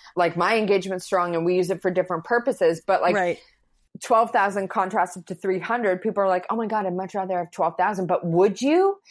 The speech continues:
Speaker 1: if you had
Speaker 2: Right.
Speaker 1: three hundred to watch out for and, like, they are fueling your revenue? So I don't actually think it's about the numbers.
Speaker 2: So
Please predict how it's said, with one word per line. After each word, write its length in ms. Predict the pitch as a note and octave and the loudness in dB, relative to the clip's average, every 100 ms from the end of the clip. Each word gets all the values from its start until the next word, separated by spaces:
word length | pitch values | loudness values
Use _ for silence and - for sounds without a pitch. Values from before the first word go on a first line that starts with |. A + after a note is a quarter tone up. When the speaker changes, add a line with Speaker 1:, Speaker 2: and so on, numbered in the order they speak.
| - _ | -20 _
Speaker 1:
if 180 | - G3 | -2 2
you 120 | G3 | 2
had 260 | G3+ G3 F#3 | 2 2 2
Speaker 2:
Right. 100 | E3 | 0
Speaker 1:
three 220 | G3+ F#3+ | 0 2
hundred 400 | G3 F3+ F#3+ A3 | 2 0 0 0
to 80 | B3+ | 0
watch 300 | A3+ A3+ A3+ | 0 0 0
out 240 | B3 A#3 A#3+ | 0 0 2
for 180 | B3 | 2
and, 220 | B3 G#3 F3 | 2 0 0
like, 220 | E3 E3 | 0 -2
they 320 | E3 D3 E3+ E3+ | -6 2 4 4
are 120 | E3+ - - | 2 -6 -4
fueling 440 | F#3+ G3 F#3 G3 F3+ | 2 4 4 0 0
your 120 | E3 | 0
revenue? 540 | D#3 E3 G3+ A3+ D#4+ E4+ _ _ _ _ | 2 0 -2 -2 -4 -8 _ _ _ _
So 200 | - G#3 | 0 2
I 100 | G3+ | 2
don't 240 | A3+ A#3 A#3 | 2 0 -2
actually 340 | F3+ G3+ G#3 F#3 | -4 -2 -2 -2
think 240 | F#3+ F#3 | -4 -6
it's 140 | F3+ | -6
about 200 | F3 D#3+ | -2 -2
the 60 | D#3+ | -2
numbers. 420 | D#3 E3 - - - _ _ _ | -4 -4 -6 -8 -16 _ _ _
Speaker 2:
So 520 | - C#4+ C4 B3+ B3+ | -4 0 2 2 0